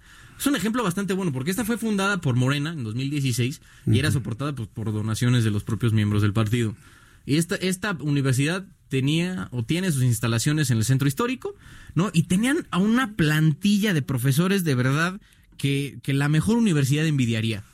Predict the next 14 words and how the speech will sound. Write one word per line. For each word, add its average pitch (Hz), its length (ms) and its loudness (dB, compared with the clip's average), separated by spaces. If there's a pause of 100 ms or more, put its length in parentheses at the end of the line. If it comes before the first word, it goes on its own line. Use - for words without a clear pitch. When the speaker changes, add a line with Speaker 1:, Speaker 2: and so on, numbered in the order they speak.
(140)
Speaker 2:
Ujú. 117 200 4
Speaker 1:
Fíjate, 104 280 0 (260)
es 143 120 -2
una 185 120 0
universidad 143 480 0
que 165 100 -2
de, 117 380 -2
de 117 140 0
derecho. 120 320 -2 (120)
Speaker 2:
A 110 160 -6
ver, 113 260 -2
¿cuál 139 160 2
Speaker 1:
Entonces, 139 240 0
Speaker 2:
es? - 40 -16